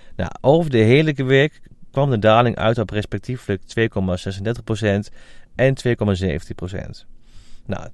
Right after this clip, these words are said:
toch spreekt men nog niet van paniek. Schommelingen van enkele procenten zijn gebruikelijk. Vooral omdat beleggers rekening houden met hogere inputkosten voor bedrijven door de handelstarieven en het vooruitzicht dat de Amerikaanse centrale bank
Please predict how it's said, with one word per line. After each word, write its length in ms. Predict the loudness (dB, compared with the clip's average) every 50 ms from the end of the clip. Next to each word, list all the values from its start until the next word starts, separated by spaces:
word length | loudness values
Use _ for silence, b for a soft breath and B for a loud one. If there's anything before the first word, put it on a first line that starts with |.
| -6 0
toch 200 | 2 2 4 2
spreekt 340 | 0 2 4 6 6 6
men 180 | 4 4 4 4
nog 140 | 4 4 2
niet 120 | 2 0
van 180 | 0 0 0 2
paniek. 440 | 4 4 4 4 4 2 -2 -12 -20 b b b b b b
Schommelingen 640 | b b -6 -2 0 2 4 4 4 4 4 2 2
van 180 | 2 0 -2 0
enkele 320 | 0 -2 -2 -2 -2 -4
procenten 480 | -4 -4 -4 -2 0 0 0 -2 -4 -6
zijn 160 | -4 -4 -4
gebruikelijk. 720 | -4 -4 -4 -2 -2 -2 -2 -4 -8 -12 -16 -16 -18 -20 -20 b b b b b
Vooral 420 | b -2 2 6 8 8 8 8
omdat 280 | 8 6 4 4 4 4
beleggers 520 | 4 4 6 6 4 4 2 -4 -6 -6
rekening 580 | -4 0 2 4 4 4 4 2 0 0 2 4
houden 240 | 4 4 4 4
met 120 | 2 0 2
hogere 500 | 4 4 6 6 4 4 2 0 0 2
inputkosten 760 | 0 -2 -4 -4 -8 -8 -4 -2 -2 -2 -2 -4 -8 -8 -8 b b b b b
voor 240 | b 0 2 2 2
bedrijven 540 | 2 2 4 6 6 8 6 4 2 -4 -6
door 140 | -4 -2 0
de 100 | 0 0
handelstarieven 840 | 2 2 2 2 0 -2 -4 -4 -4 -2 -4 -4 -6 -6 -8 -8
en 140 | -6 -2 -2
het 120 | -2 -2 -2
vooruitzicht 760 | -4 -4 2 4 6 6 6 4 2 0 -2 -2 -2 -4 -6
dat 100 | -8 -6
de 60 | -4
Amerikaanse 800 | -4 -4 -4 -4 -6 -4 -2 -2 0 2 2 2 0 0 -4 -6
centrale 440 | -6 -8 -6 -2 0 2 2 2
bank 340 | 2 2 2 2 2 0 -4